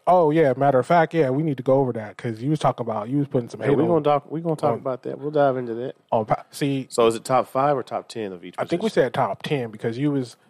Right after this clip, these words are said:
Speaker 1: you was trying to put people in positions that they don't, they
Speaker 2: Hey,
Speaker 1: don't
Speaker 2: I can
Speaker 1: always play.
Speaker 2: Is it what they always play or what they can play? Which one is it? 'Cause if they're
Speaker 1: Well, I
Speaker 2: playing
Speaker 1: could put,
Speaker 2: both
Speaker 1: you could play everything.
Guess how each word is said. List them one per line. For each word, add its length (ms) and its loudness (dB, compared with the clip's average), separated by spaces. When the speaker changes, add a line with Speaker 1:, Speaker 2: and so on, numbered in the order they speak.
Speaker 1:
you 120 -4
was 100 0
trying 140 0
to 80 -6
put 160 0
people 280 -4
in 80 -8
positions 440 -8
that 180 -8
they 100 -8
don't, 300 -10
they 80 -2
Speaker 2:
Hey, 60 2
Speaker 1:
don't 120 2
Speaker 2:
I 80 2
can 80 2
Speaker 1:
always 200 -4
play. 280 -6
Speaker 2:
Is 140 -2
it 140 -6
what 140 -2
they 100 -2
always 300 4
play 160 0
or 80 4
what 160 -2
they 80 -4
can 260 -2
play? 180 -8
Which 200 -10
one 120 -2
is 160 -6
it? 80 -12
'Cause 120 -4
if 100 -2
they're 80 0
Speaker 1:
Well, 120 2
I 40 4
Speaker 2:
playing 120 0
Speaker 1:
could 60 -8
put, 60 6
Speaker 2:
both 300 0
Speaker 1:
you 80 -10
could 120 -4
play 180 2
everything. 500 -2